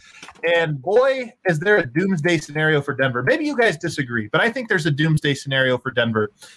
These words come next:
Minnesota owes the Warriors their pick if it's not in the top three, which it is likely not to be in the top three.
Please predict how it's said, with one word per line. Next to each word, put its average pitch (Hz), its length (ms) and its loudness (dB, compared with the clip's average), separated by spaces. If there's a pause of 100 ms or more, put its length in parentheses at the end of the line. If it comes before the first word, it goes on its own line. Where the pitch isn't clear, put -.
(140)
Minnesota 226 720 0 (140)
owes 165 560 0 (140)
the 165 100 0
Warriors 156 600 2
their 147 180 2
pick 147 420 -2
if - 140 -6
it's 147 200 -6
not 151 260 0
in 165 80 -2
the 151 80 2
top 151 300 0
three, 143 200 0
which 214 200 2
it 254 80 -2
is 240 140 -8
likely 240 380 -2
not 202 260 -2
to 180 80 -8
be 156 100 2
in 143 80 4
the 135 80 -2
top 120 280 -2
three. 117 280 0